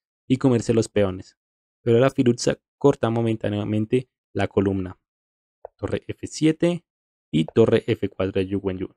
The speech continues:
Los cambios de torres no le benefician a Firuzza. Torre G siete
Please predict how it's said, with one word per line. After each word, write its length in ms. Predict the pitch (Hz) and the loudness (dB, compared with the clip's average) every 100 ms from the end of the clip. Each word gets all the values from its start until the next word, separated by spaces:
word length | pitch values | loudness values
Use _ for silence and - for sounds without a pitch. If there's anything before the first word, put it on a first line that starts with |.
| _ | _
Los 320 | 120 135 135 | 0 2 2
cambios 460 | - 117 113 117 113 | -2 0 2 0 2
de 280 | 117 117 - _ | 0 0 -6 _
torres 340 | 101 104 101 101 | 0 2 0 -2
no 140 | 101 | -4
le 300 | 98 101 - _ | -2 -4 -6 _
benefician 680 | 113 107 101 - 98 104 98 | -4 -4 -4 -6 -10 -8 -8
a 160 | 104 - - | -10 -12 -8
Firuzza. 380 | - - - - _ _ _ _ - - | -8 -8 -12 -20 _ _ _ _ -10 -4
Torre 220 | 95 92 | -2 -4
G 120 | - | -6
siete 600 | - 139 156 160 170 170 | -4 2 2 2 -4 -6